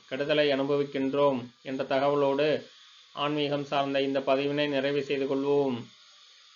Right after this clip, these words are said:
இந்த வீடியோ உங்களுக்கு பிடிச்சிருந்துச்சுன்னா வீடியோ லைக் பண்ணுங்க, ஷேர் பண்ணுங்க மற்றும் மறக்காமல் கமெண்ட் பண்ணுங்க. வீடியோ பார்த்த உங்கள் அனைவருக்கும் மகாலட்சுமி தேவியின் அருள் உங்களுக்கு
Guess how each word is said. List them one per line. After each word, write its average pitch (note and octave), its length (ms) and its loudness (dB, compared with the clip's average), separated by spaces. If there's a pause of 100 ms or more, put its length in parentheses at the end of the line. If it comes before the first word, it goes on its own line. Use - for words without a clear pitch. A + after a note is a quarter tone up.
(220)
இந்த D3 140 -6
வீடியோ D#3 220 2
உங்களுக்கு D3 280 0
பிடிச்சிருந்துச்சுன்னா D3 520 -4 (120)
வீடியோ C3+ 220 -2
லைக் C3 220 0
பண்ணுங்க, D3 320 -2
ஷேர் D3+ 260 -2
பண்ணுங்க D3 280 -2
மற்றும் D3+ 300 -4
மறக்காமல் C#3 460 -2
கமெண்ட் C#3 300 -2
பண்ணுங்க. C3+ 260 -2 (1160)
வீடியோ D3+ 300 2
பார்த்த C#3 340 0
உங்கள் C3+ 220 0
அனைவருக்கும் C#3 640 -2 (360)
மகாலட்சுமி C#3+ 640 0
தேவியின் C3+ 360 2
அருள் C3+ 220 0
உங்களுக்கு C3+ 320 -2